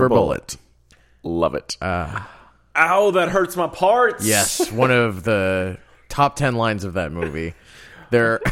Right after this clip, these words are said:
Speaker 1: <laughs> that movie is
Speaker 2: It's, it's like in, in my, in my world, it's like, uh,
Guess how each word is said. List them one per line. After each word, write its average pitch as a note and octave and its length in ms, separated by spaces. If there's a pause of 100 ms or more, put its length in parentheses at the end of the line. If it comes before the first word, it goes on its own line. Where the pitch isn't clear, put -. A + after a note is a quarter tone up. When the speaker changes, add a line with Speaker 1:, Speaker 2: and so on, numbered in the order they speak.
(120)
Speaker 1:
<laughs> - 200 (140)
that F3+ 120
movie D#3 480
is A#2+ 220
Speaker 2:
It's, - 420 (420)
it's B2+ 260
like C#3 540
in, D#3 240 (160)
in C#3 200
my, A#2+ 500 (460)
in A2 140
my G#2 240
world, D#2 460 (320)
it's F#2 240
like, D#2+ 360 (600)
uh, E2 360